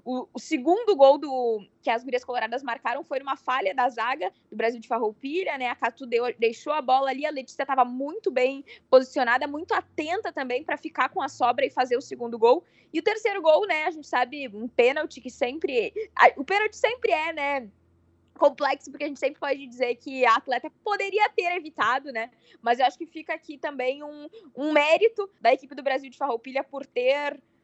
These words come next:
ãh, de-, se defendido quanto pôde diante desse Internacional. Acho que a goleira, a goleira Gabi também, que foi uma, uma menina que veio ao longo da competição, vem fazendo boas partidas, não foi só hoje, que ela conseguiu fazer boas defesas e impedir que o placar fosse maior.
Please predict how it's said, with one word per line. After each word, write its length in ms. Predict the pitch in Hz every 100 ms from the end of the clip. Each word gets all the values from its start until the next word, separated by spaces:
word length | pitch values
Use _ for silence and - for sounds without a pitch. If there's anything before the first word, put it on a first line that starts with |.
| _ -
ãh, 540 | 233 233 233 233 233 - _
de-, 120 | 233 262
se 160 | -
defendido 500 | 302 339 311 302 302
quanto 320 | - 339 359
pôde 460 | - 294 277 269 339 _ _
diante 240 | 254 262
desse 300 | 262 254 -
Internacional. 800 | 262 269 247 240 277 220 208 262
Acho 180 | 269 -
que 80 | 254
a 60 |
goleira, 520 | 247 226 226 247 226 -
a 60 | 247
goleira 260 | 226 226
Gabi 300 | 220 202 208
também, 260 | - 220 214
que 140 | -
foi 160 | - 233
uma, 340 | 226 214 208
uma 240 | - 214 208
menina 300 | 220 226 226
que 120 | 254
veio 380 | 226 233 320 381 _ -
ao 140 | 220
longo 240 | 254 302
da 100 | 277
competição, 520 | 277 269 233 - 247 254
vem 180 | 269
fazendo 340 | - 339 277 294
boas 240 | 247 285
partidas, 460 | - 247 - 262 277
não 180 | 254 -
foi 220 | - 330
só 240 | - 220
hoje, 320 | 208 302 349 - _
que 100 | 226
ela 320 | 214 226 202 - _
conseguiu 460 | 247 254 269 214 311
fazer 460 | 349 285 226 294
boas 280 | 285 247 269
defesas 480 | 247 254 220 262 233
e 60 | 240
impedir 360 | 240 220 220
que 80 | 302
o 40 |
placar 340 | - 240 208 240
fosse 240 | 226 -
maior. 380 | 220 185 180